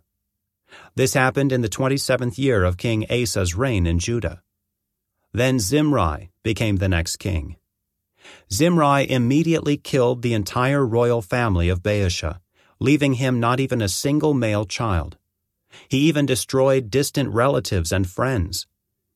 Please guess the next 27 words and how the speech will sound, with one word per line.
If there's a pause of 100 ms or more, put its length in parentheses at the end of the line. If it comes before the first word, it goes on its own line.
(420)
So
Zimri
destroyed
the
dynasty
of
Baasha, (240)
as
the
Lord
had
promised (180)
through
the
prophet
Jehu. (920)
This
happened
because
of
all
the
sins
Baasha
and
his
son